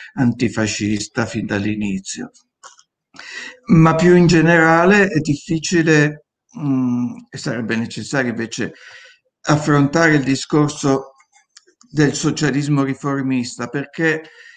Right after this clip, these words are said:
il riformista è un aggettivo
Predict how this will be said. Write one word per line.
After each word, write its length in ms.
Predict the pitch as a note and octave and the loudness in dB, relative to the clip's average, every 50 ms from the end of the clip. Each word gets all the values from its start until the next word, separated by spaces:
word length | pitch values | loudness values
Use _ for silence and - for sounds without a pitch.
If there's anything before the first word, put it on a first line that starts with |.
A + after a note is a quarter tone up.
| _ _ _ _ - - - | _ _ _ _ -20 -10 -4
il 460 | D#3 D3+ D3+ D3 C#3+ C#3+ C#3+ C#3 C#3 C3+ - - - - - - | 0 2 2 2 2 2 2 2 2 0 -2 -12 -20 -18 -10 -6
riformista 1080 | - D3+ D#3+ D#3+ D3+ - F3+ F3 E3+ E3 D#3+ E3 F3 F3+ F3 D#3+ D3+ - - D#3 C3 | -2 0 0 0 0 0 -2 0 0 0 0 0 -2 -2 -2 -4 -4 -4 -2 0 2
è 40 | B2+ | 2
un 140 | C3+ D3 D3 | 2 2 2
aggettivo 1040 | D3 C#3 - C#3+ D3+ C#3+ C#3+ - - - F3+ F3+ F#3 F3 E3+ E3+ D#3+ D3+ D3+ D3+ - | 0 0 -2 -2 -2 -2 -4 -6 -8 -6 -4 -2 -2 -2 -2 -2 -2 -2 -4 -8 -14